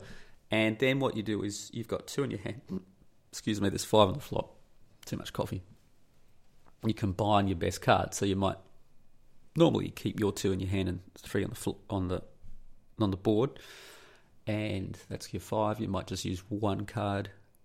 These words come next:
in your hand. Or you might play the board. I mean, if the board's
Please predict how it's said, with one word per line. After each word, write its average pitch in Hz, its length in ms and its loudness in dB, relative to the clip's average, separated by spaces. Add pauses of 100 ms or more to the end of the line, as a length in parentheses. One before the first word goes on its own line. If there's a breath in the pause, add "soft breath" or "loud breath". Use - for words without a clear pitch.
(840)
in 101 140 -4
your 104 120 -2
hand. 117 360 -4 (920 soft breath)
Or 123 120 2
you 110 120 2
might 110 200 -2
play 117 160 2
the 104 80 0
board. 135 340 2 (840)
I 127 100 -8
mean, 104 80 -2
if - 100 -8
the - 60 -6
board's 95 440 -2